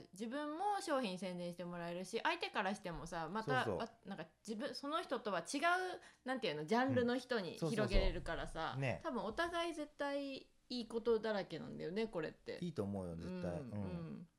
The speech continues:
Speaker 1: うん。
Speaker 2: ね。だから本当にその、ね、自分が良ければいいっていう考え方に走ってしまうと、そういうの絶対起こんなかったと思うし、
Speaker 1: うん。
Speaker 2: その自分の儲けはさ、とりあえず一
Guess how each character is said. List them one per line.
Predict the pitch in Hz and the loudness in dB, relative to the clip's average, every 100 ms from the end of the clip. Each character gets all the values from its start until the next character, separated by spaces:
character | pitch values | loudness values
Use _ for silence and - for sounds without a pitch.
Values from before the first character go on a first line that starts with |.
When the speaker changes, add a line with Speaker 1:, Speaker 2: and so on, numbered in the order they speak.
| - | -14
Speaker 1:
う | 104 | -6
ん。 | |
Speaker 2:
ね。 | 107 85 - - - - _ - | -6 -6 -12 -20 -20 -20 _ -12
だ | |
か | |
ら | 110 | -8
本 | 147 | -6
当 | 170 | -6
に | |
そ | 160 147 | -2 0
の、 | 139 135 135 135 135 131 127 127 117 | 0 0 0 -2 -2 -2 -4 -4 -2
ね、 | 139 104 | -2 0
自 | 107 | -2
分 | 117 143 151 151 151 | -2 0 0 0 2
が | 151 | 4
良 | 151 | 4
け | 156 143 | 2 2
れ | 110 | 4
ば | 98 | 4
い | 110 | 2
い | |
っ | |
て | 104 - | 0 -4
い | 87 | -6
う | |
考 | - 98 101 | -4 -4 -2
え | 98 98 | -2 -2
方 | 104 - 92 | -4 -4 -6
に | 85 | -6
走 | 107 143 | -8 -10
っ | |
て | - 123 | -6 -4
し | 127 | -2
ま | 117 | -2
う | |
と、 | 123 | -2
そ | 131 | -2
う | 135 | 0
い | |
う | |
の | 98 | 0
絶 | 98 | -2
対 | - | 0
起 | 98 | 0
こ | 131 | 2
ん | |
な | 117 | 0
か | 92 | -2
っ | |
た | 85 | -4
と | 82 | -4
思 | 85 82 | -4 -4
う | |
し、 | - 95 92 | -6 -2 2
Speaker 1:
う | |
ん。 | 214 202 170 196 - - - - | 2 2 -2 -6 -8 -12 -18 -10
Speaker 2:
そ | 107 | -8
の | |
自 | 95 90 | -6 -6
分 | 120 151 | -4 0
の | |
儲 | 165 170 | 2 0
け | 170 202 | 2 2
は | 104 | 2
さ、 | 104 90 85 | 0 -2 -2
と | 120 | -2
り | |
あ | |
え | |
ず | |
一 | 120 | -2